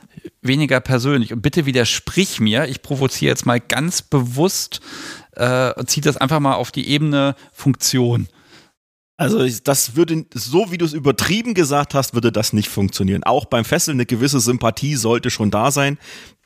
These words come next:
Speaker 2: weil auch zum Fesseln gehört Vertrauen dazu. Und wenn ich jemanden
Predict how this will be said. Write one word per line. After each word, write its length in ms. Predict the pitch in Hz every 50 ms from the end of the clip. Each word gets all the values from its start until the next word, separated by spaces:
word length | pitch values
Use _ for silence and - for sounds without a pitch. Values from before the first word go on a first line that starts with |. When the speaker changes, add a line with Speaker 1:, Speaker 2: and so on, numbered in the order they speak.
| _ _ _ _ _ _ _ _ _ _
Speaker 2:
weil 340 | - - 113 110 113 127
auch 140 | - - -
zum 160 | - - 117
Fesseln 300 | - - 131 123 131 123
gehört 180 | 113 113 110 -
Vertrauen 360 | - 107 - - 107 110 113
dazu. 320 | 104 101 92 - 92 92 92 - - _ _ _ _ _ _ _ _ _ _ _ _ _ _ - -
Und 100 | 123 113
wenn 100 | 131 143
ich 120 | 143 -
jemanden 420 | 143 156 156 143 143 143 143 143